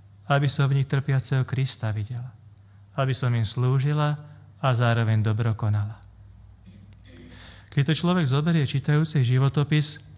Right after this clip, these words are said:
koľko bolesti tam bolo. Najprv mladučka daná na výchovu do nemeckých hovoriacich krajín, aby teraz sa pripravila na to manželstvo. Z rodiny vytrhnutá.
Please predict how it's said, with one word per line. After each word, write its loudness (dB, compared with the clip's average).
koľko 2
bolesti 0
tam 0
bolo. -4
Najprv 2
mladučka 2
daná 4
na 4
výchovu 2
do 4
nemeckých 4
hovoriacich 2
krajín, 4
aby 2
teraz 0
sa 0
pripravila 2
na 2
to 0
manželstvo. 0
Z -12
rodiny 4
vytrhnutá. -2